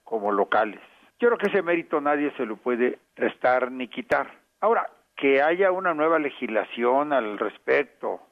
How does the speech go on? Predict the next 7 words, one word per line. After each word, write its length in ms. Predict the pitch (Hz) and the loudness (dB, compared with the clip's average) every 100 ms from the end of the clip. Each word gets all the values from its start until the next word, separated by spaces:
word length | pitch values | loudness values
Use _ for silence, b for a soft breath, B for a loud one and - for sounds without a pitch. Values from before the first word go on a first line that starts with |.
| - | -2
o 260 | 135 127 | 0 0
que 220 | - 135 127 | 0 0 2
de 100 | 123 | 2
alguna 320 | 120 156 170 | 0 -2 -2
manera 560 | 135 131 151 143 113 _ - | -2 0 0 0 -2 _ -2
esto 340 | 139 - 160 - | -2 0 -2 0
corresponda 1000 | 127 113 - - 143 151 143 131 113 | 0 0 -4 -2 0 0 0 0 0